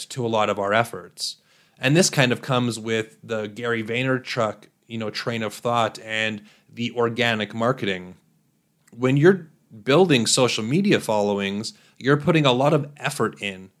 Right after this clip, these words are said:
with not a lot of payoff immediately.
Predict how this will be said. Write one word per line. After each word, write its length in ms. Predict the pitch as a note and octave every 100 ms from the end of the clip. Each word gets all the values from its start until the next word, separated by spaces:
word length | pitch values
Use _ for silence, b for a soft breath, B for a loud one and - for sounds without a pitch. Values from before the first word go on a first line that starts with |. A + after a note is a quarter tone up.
| _ _ _ _ _
with 320 | B2 B2+ B2+
not 300 | B2 B2+ C#3
a 40 |
lot 220 | C3+ C3
of 140 | B2 -
payoff 440 | - C#3 A2+ G2+
immediately. 800 | G#2 A2 B2+ G#2 G2+ F#2+ F#2 F2+